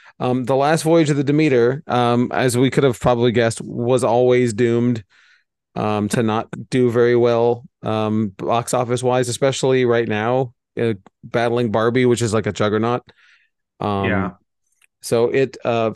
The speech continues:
Speaker 1: it has sunk at the box office with a six and a half million dollar debut, um, but it only had a seven million dollar budget. So, you know, there's that. So that's,
Speaker 2: Uh,
Speaker 1: that's rough.
Speaker 2: hopefully it becomes profitable. I don't know.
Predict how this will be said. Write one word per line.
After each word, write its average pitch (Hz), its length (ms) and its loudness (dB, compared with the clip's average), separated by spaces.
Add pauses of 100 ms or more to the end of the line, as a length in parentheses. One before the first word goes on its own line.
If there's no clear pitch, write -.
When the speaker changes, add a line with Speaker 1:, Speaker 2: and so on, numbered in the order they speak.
(220)
Speaker 1:
it 117 120 -6
has 143 180 0
sunk 170 280 2
at 170 60 -2
the 160 80 0
box 143 300 0
office 135 280 0
with 120 120 -2
a 117 40 0
six - 240 -4
and 135 60 -2
a 120 60 0
half 123 180 -2
million 120 240 -2
dollar 113 220 0
debut, 98 480 -2 (560)
um, 98 460 -4 (100)
but 190 140 2
it 196 60 4
only 202 200 4
had 196 100 6
a 185 40 4
seven 185 240 4
million 160 220 4
dollar 127 200 2
budget. 87 320 -4
So, 101 380 -2 (640)
you 156 80 0
know, 110 280 0 (960)
there's 139 180 0
that. 107 280 0 (3000)
So 113 140 -2
that's, 107 160 4
Speaker 2:
Uh, 123 260 0
Speaker 1:
that's - 180 -10
rough. 95 320 -4 (600)
Speaker 2:
hopefully 151 260 -8
it 123 60 -8
becomes 120 260 -10
profitable. 110 680 -12
I 123 100 -6
don't 113 140 -4
know. 107 180 -10